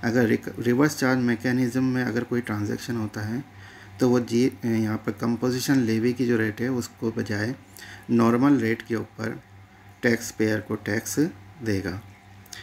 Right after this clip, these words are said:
If a taxable person has different segment of business, अगर उसके अलग-अलग सेगमेंट, सेगमेंट हैं बिजनेस के, such as textile है, इलेक्ट्रॉनिक एसेसरी है, ग्रोसरी है,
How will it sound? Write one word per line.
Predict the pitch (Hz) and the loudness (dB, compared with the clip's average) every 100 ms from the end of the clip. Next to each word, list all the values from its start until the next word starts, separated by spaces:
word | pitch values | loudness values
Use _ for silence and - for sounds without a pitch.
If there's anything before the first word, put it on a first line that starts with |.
| - - - - 156 | -18 -18 -18 -2 2
If | 151 | 4
a | 160 147 - - | 6 4 2 -2
taxable | 123 - - 131 143 135 | -2 -2 -2 0 0 0
person | 120 131 123 | -2 -2 0
has | 120 117 113 | 0 0 -2
different | 113 131 127 113 | -2 0 0 0
segment | 113 107 117 120 | -2 0 0 2
of | 117 110 | 0 -2
business, | 98 104 110 - - - - | -4 -2 -2 -4 -12 -20 -16
अगर | 117 107 | -8 -4
उसके | 107 - | -4 -2
अलग-अलग | 113 107 120 113 113 107 | 0 2 0 0 0 -2
सेगमेंट, | - 107 104 110 - | -4 -6 -2 -4 -2
सेगमेंट | 113 107 113 110 107 | -2 0 0 0 -2
हैं | 107 | -2
बिजनेस | 104 107 101 | -2 -2 -2
के, | 113 | -4
such | 110 110 | -2 -2
as | 110 110 | 0 -2
textile | - 117 - - | -2 -2 -2 0
है, | 117 117 107 110 - - - - - - | 0 0 -2 -6 -12 -20 -18 -18 -10 0
इलेक्ट्रॉनिक | 110 117 - 123 120 123 | 2 2 2 0 0 0
एसेसरी | 113 127 113 127 123 | -2 -2 -2 0 0
है, | 113 117 117 - - - - - - - - | 0 0 -2 -8 -20 -20 -20 -20 -20 -12 -2
ग्रोसरी | 113 113 - 131 | 0 2 2 0
है, | 120 104 110 - | 2 0 -2 -4